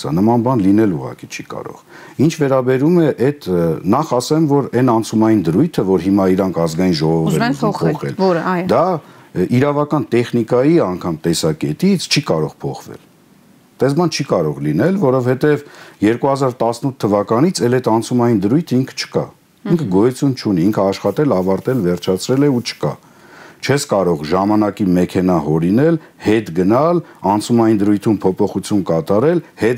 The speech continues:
Speaker 1: գալ երկու տարի հետո կիրառել։ Նման բան ուղղակի լինել չի կարող, բայց, ը, մենք տեսնում ենք, որ, ը, փորձ արվում է այդպես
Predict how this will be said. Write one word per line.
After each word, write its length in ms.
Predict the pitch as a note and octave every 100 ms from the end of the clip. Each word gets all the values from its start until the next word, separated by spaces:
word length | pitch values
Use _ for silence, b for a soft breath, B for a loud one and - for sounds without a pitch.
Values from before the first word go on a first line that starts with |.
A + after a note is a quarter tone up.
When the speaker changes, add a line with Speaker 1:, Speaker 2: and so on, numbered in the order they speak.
| B2+
Speaker 1:
գալ 180 | D#3 A2+
երկու 300 | G2+ G#2 G#2
տարի 260 | G2 G2 G#2
հետո 200 | G#2 C3+ -
կիրառել։ 400 | F2 E2+ C#2 - G2
Նման 320 | B2+ D3 C#3+
բան 160 | E3 B2+
ուղղակի 340 | B2+ C3 C#3+ E2
լինել 240 | D#2 D#2
չի 180 | - -
կարող, 200 | C#3+ G3+ F3+
բայց, 240 | E3 D3+ - B B B C#3
ը, 80 | C3
մենք 180 | C#3+ B2+
տեսնում 340 | A#2+ - D#3
ենք, 160 | F#3 D#3
որ, 180 | D3 D3
ը, 300 | A#2+ A2 G2 -
փորձ 260 | A2+ C#3+ - G2
արվում 320 | F#2+ G#2 B2+
է 100 | C#3 F#2 E2+
այդպես 340 | - G#2+ A2